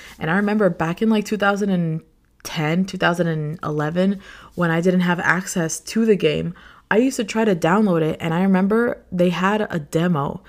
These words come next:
and I used to be able to download Roller Coaster Tycoon for only thirty minutes, and then I had to buy the game, and I couldn't buy it because I didn't have money. I was, like, f-, what,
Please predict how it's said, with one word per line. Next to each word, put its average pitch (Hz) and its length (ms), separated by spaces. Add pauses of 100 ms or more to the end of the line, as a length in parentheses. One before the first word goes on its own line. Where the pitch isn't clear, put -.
(320)
and 180 160
I 165 60
used 190 180
to 202 60
be 214 80
able 214 140
to 190 80
download 180 440
Roller 175 220
Coaster 175 300
Tycoon 175 440
for - 200
only 175 200
thirty 170 400
minutes, 165 460 (280)
and 160 140
then 160 80
I 156 40
had 165 180
to 165 60
buy 160 240
the 165 120
game, 160 320 (340)
and 175 140
I 175 100
couldn't 220 340
buy 240 160
it 196 140
because 185 180
I 180 60
didn't 196 160
have 185 180
money. 202 240
I 180 100
was, 175 120
like, 170 180
f-, - 380
what, 170 240